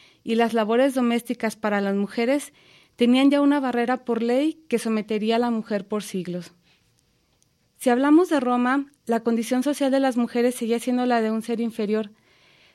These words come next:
pero con un poquitito más de libertad.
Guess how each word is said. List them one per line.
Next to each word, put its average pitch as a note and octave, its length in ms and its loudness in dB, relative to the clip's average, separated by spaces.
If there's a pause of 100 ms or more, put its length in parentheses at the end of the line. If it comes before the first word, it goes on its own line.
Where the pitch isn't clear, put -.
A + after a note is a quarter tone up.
(160)
pero C4 460 2
con D4 180 4
un D4+ 140 6
poquitito C#4+ 500 0
más C4+ 160 2
de C4 120 2
libertad. A#3+ 500 0